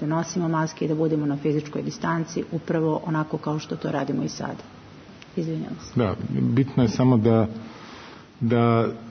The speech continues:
Speaker 2: mera, e, zabrane javnog okupljanja i dalje postoji.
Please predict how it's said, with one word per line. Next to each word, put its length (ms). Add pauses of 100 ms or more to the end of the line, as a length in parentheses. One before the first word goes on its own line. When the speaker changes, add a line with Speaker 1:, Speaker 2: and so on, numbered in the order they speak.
(160)
Speaker 2:
mera, 580
e, 720
zabrane 520
javnog 400
okupljanja 520
i 60
dalje 380
postoji. 360